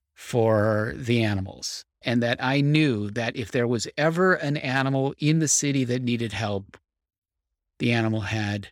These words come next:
a place to go. The animal had a champion. And it,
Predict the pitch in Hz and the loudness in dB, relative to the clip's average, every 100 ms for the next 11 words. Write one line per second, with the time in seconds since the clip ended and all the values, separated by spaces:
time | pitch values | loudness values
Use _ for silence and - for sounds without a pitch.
0 | _ _ - 110 117 98 - 101 71 - | _ _ -12 -8 -6 -6 -8 -8 -8 -12
1 | _ - 110 110 110 107 107 101 - 87 | _ -6 -4 -2 -4 -6 -6 -6 -6 -8
2 | - - - - _ _ _ _ _ _ | -8 -14 -18 -20 _ _ _ _ _ _
3 | _ _ _ - 117 107 110 107 95 - | _ _ _ -6 -4 -2 -4 -6 -8 -6
4 | 131 | -6